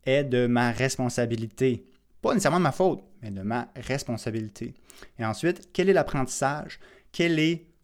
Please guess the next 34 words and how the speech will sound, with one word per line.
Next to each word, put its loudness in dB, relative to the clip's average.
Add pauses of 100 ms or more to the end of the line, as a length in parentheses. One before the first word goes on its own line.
(100)
le -6
don ? 4
Quel -4
est -2
le -8
talent 0
que -4
je -6
peux -2
utiliser -4
au -4
travers 2
de -8
ça ? -2
Quelle 0
est 0 (760)
l'opportunité 2 (140)
que 0
je -4
peux -4
exploiter -2 (840)
que -2
cet -6
événement-là -2
m'amène ? -6 (380)
Et -4
ensuite, -6 (240)
comment -4
est-ce -6
que -8
je -12
peux -6
prendre -8
ça, -4